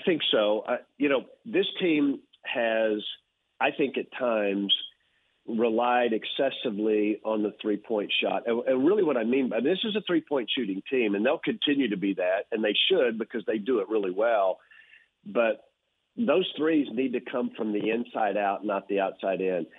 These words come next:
We talk a lot in our broadcast, and we're echoing the comments of, of Scott Drew. You gotta have paint touches with the ball. You have to attack the rim.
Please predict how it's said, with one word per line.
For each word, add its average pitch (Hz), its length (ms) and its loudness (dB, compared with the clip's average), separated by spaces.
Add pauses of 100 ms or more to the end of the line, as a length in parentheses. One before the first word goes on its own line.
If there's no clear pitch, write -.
We 147 140 2
talk - 260 0
a 139 40 2
lot 123 240 0
in 104 100 -2
our 98 100 -2
broadcast, 95 720 0 (280)
and 98 120 -4
we're 104 200 0
echoing 113 440 0
the 98 80 -2
comments 101 480 -2
of, 85 240 -6
of 92 240 0 (360)
Scott 95 280 0
Drew. 113 360 2 (380)
You 117 140 0
gotta 123 260 2
have 139 180 0 (140)
paint 143 260 0
touches 107 320 -2
with 98 140 -6
the 110 80 -6
ball. 101 320 0
You 95 140 -2
have 117 180 -2
to 104 100 0
attack 139 440 -2 (100)
the 110 100 0
rim. 101 540 2